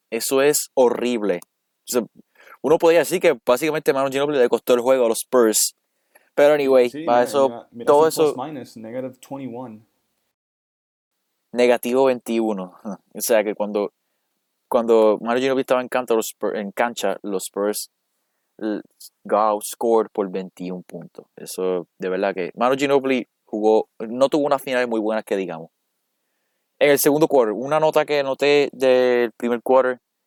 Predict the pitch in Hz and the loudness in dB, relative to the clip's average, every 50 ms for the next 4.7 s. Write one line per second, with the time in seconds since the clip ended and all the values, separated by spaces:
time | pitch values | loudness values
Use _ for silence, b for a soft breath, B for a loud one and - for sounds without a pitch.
0 | _ _ _ _ _ _ _ _ _ _ _ _ - 123 123 113 113 113 107 113 | _ _ _ _ _ _ _ _ _ _ _ _ 0 2 2 2 2 0 0 0
1 | 123 147 151 147 165 165 - _ _ _ _ _ _ _ - 110 113 113 113 131 | 0 -2 -4 -6 -8 -10 -10 _ _ _ _ _ _ _ -6 -2 -2 0 2 2
2 | 156 180 175 180 185 175 143 - - - 147 127 127 113 113 120 - - 135 151 | 4 4 4 4 4 4 2 0 -2 -4 -4 -4 -2 0 -2 -2 0 2 2 4
3 | 147 151 156 160 160 - 160 160 156 151 156 143 135 - 151 151 151 151 - - | 4 2 2 0 -2 0 2 2 4 4 2 2 2 2 2 2 2 0 0 -2
4 | 156 151 156 151 147 135 135 139 147 143 139 127 123 | -2 2 2 2 2 4 4 4 4 4 2 0 0